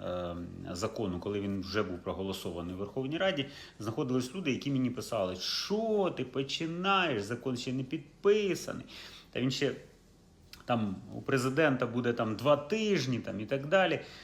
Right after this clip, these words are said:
чи три тижні, чи місяць. Е, будь ласка, вже підписаний, через місяць він буде діяти.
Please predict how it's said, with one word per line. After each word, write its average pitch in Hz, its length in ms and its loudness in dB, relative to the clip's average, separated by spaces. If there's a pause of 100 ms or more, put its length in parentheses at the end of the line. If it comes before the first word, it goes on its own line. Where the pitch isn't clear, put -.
(100)
чи - 120 -12
три 135 240 4
тижні, 143 500 2
чи - 160 -4
місяць. 160 680 0 (160)
Е, 92 220 0 (100)
будь 120 80 -4
ласка, 123 300 4
вже 107 120 -6
підписаний, 123 800 -2 (140)
через 120 300 0
місяць 139 340 -2
він 107 100 -4
буде 110 200 -4
діяти. 87 480 -8